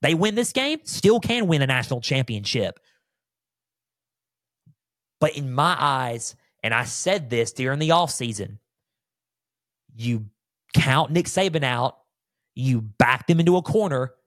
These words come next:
is the last thing you want to do.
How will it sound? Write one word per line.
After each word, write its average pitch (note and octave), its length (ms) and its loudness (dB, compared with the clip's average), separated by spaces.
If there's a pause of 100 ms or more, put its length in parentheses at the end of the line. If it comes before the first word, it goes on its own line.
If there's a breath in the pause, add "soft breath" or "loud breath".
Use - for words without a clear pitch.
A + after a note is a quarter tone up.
(960)
is B2+ 180 0
the A#2+ 140 4
last A#2+ 680 0
thing C#3+ 360 0
you B2+ 240 2
want B2 300 -2
to C#3 100 -2
do. G#2+ 340 -2